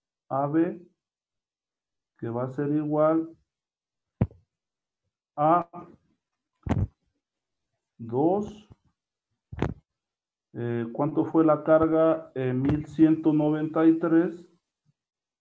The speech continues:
¿cierto? Punto, eh, sesenta. Perdón, aquí me olvidé de colocar. Esto es constante del conductor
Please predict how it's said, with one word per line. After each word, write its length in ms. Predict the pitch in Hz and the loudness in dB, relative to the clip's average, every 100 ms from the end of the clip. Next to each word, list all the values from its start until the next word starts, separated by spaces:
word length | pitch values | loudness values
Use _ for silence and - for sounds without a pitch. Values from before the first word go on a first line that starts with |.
| _ _ _ _ _ _ _ _ _ _ _ _ _ _ _ _ | _ _ _ _ _ _ _ _ _ _ _ _ _ _ _ _
¿cierto? 680 | 139 135 139 180 180 - - _ _ _ _ _ _ _ _ _ _ _ _ _ _ _ _ _ _ _ _ _ _ _ _ _ _ _ _ _ _ - - | -8 -6 -4 -6 -6 -12 -20 _ _ _ _ _ _ _ _ _ _ _ _ _ _ _ _ _ _ _ _ _ _ _ _ _ _ _ _ _ _ -16 -2
Punto, 880 | 151 156 156 160 165 175 170 170 - | 2 2 2 -2 0 0 0 0 0
eh, 240 | 135 127 123 | 0 2 0
sesenta. 640 | 131 131 156 151 151 185 - _ _ _ _ _ _ _ _ _ _ _ _ _ _ _ _ _ _ _ _ _ _ _ _ _ _ _ _ _ - - - | -4 -2 0 0 -2 -8 -10 _ _ _ _ _ _ _ _ _ _ _ _ _ _ _ _ _ _ _ _ _ _ _ _ _ _ _ _ _ -16 -16 -14
Perdón, 300 | 135 139 131 139 | -4 -4 -2 -6
aquí 260 | 131 151 | -6 -4
me 100 | 156 | -2
olvidé 400 | 143 139 143 143 | 0 0 0 0
de 60 | 139 | -2
colocar. 460 | 127 123 123 127 | -2 -4 -2 -2
Esto 240 | 131 135 151 | -2 -2 -4
es 80 | 151 | -4
constante 760 | - 135 127 147 160 160 156 | -6 -6 -2 2 4 2 -2
del 200 | 143 143 | -2 -2
conductor 800 | 139 135 135 135 - 170 208 - | 0 -2 -2 -4 2 4 2 -4